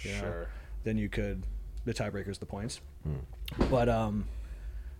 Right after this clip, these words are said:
Speaker 1: yeah, it's good. It's fun because you can, like, screw with people. Like, we've already had people getting called out about trying to collude <laughs> because we have a, we have a
Speaker 2: Oh.
Speaker 1: big group chat, and there's, like, conspiracy
Speaker 2: Uh,
Speaker 1: theories
Speaker 2: this
Speaker 1: flying
Speaker 2: is
Speaker 1: around
Speaker 2: chaos.
Speaker 1: it all the time.
Speaker 2: This is
Speaker 1: And
Speaker 2: chaos.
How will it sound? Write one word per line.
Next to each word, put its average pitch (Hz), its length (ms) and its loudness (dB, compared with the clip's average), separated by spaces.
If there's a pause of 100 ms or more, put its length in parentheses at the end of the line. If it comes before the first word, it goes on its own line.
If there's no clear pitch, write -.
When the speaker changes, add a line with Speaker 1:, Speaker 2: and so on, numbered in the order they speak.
(140)
Speaker 1:
yeah, 110 220 4
it's 104 140 -2
good. 113 220 2
It's 135 160 2
fun 165 260 8
because 165 280 8
you 147 80 6
can, 135 140 6
like, 123 180 4
screw - 260 2
with 117 180 2
people. 143 300 4
Like, 113 220 4
we've 117 120 4
already 113 300 4
had 113 240 2
people 117 180 2
getting 107 240 2
called 104 260 0
out 104 160 0
about 90 260 -4 (140)
trying 113 220 0
to 107 60 0
collude 104 440 0 (460)
<laughs> 143 480 8
because 139 240 4
we 151 60 12
have 156 100 12
a, 156 60 12
we 117 140 8
have 160 100 12
a - 20 10
Speaker 2:
Oh. 147 40 8
Speaker 1:
big 139 200 8
group 123 240 4
chat, 156 340 4 (460)
and 139 160 8
there's, 139 160 8
like, 127 160 10
conspiracy 135 600 8
Speaker 2:
Uh, - 20 4
Speaker 1:
theories 147 420 8
Speaker 2:
this - 60 -6
Speaker 1:
flying 143 220 8
Speaker 2:
is 147 40 8
Speaker 1:
around 143 240 10
Speaker 2:
chaos. - 240 6
Speaker 1:
it - 40 0
all 139 160 8
the 139 80 6
time. 135 360 4 (440)
Speaker 2:
This - 80 2 (100)
is 139 60 4
Speaker 1:
And 107 80 0
Speaker 2:
chaos. 85 160 -4